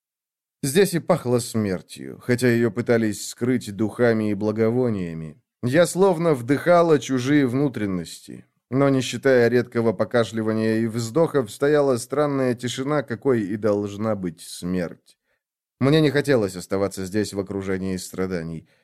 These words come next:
Они напомнили о Тамазе и брате, но как насчёт меня самой? Оборотень не только выколол мне глаз, но и перерезал горло.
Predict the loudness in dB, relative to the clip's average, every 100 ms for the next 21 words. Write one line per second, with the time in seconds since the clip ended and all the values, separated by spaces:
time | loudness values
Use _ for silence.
0 | _ 0 2 4 4 4 4 4 4 4
1 | 4 4 4 4 2 2 2 2 0 2
2 | 2 2 -2 -10 -10 _ _ _ -4 0
3 | 0 0 0 0 -2 -4 -4 -2 -2 -2
4 | -2 -4 -4 -6 -12 _ _ _ _ _
5 | 2 6 4 4 2 2 2 4 2 4
6 | 4 4 2 4 4 4 4 2 2 4
7 | 4 2 2 4 4 0 -2 0 2 2
8 | 0 2 2 2 -2 -10